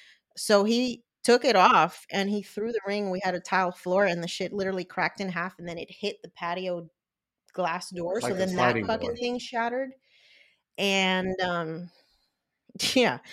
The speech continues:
Speaker 1: So that was, that's kinda like the hallmark of our relationship was just, like, explosive fights, reconciliation, things are okay for a little bit, and then it just goes back. So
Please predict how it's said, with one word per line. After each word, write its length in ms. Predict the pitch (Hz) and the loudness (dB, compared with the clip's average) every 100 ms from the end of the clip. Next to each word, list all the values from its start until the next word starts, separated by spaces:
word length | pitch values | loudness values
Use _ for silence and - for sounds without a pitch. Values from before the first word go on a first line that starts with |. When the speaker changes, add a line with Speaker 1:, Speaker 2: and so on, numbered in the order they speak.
| - - | -14 0
Speaker 1:
So 120 | 339 | 8
that 120 | 370 | 10
was, 160 | 440 - | 10 8
that's 180 | 330 - | 6 6
kinda 300 | - 392 403 | 6 8 8
like 260 | 349 311 247 | 8 6 4
the 120 | 240 | 6
hallmark 420 | 240 247 269 277 | 8 8 8 6
of 100 | 254 | 4
our 140 | 240 | 4
relationship 540 | 220 185 170 254 - 277 | 4 2 0 -2 -2 -2
was 120 | 269 | 0
just, 180 | 214 202 | 0 2
like, 240 | 202 190 | 2 2
explosive 880 | 196 - - 220 220 240 269 262 247 - - _ | -4 -6 0 4 4 4 4 2 2 -12 -20 _
fights, 720 | - 196 180 175 - - - - _ _ _ | 6 8 8 4 -4 -6 -6 -12 _ _ _
reconciliation, 1300 | 190 220 233 247 277 262 254 180 175 - 180 170 175 - _ _ | 4 4 6 2 2 0 2 2 0 0 0 0 -4 -10 _ _
things 240 | 220 220 226 | 0 2 4
are 100 | 240 | 4
okay 260 | 233 233 208 | 4 2 2
for 140 | 240 | 2
a 40 | |
little 220 | 226 190 175 | 4 4 4
bit, 300 | 175 170 - | 4 2 -2
and 160 | 196 190 | -4 -2
then 280 | 180 180 - _ _ | -2 -4 -6 _ _
it 160 | - 170 | -6 -4
just 200 | 180 - | -6 -2
goes 200 | 165 165 | -2 0
back. 320 | 139 - - 175 | -2 -4 -10 -16
So 520 | - 196 175 175 | -4 2 4 4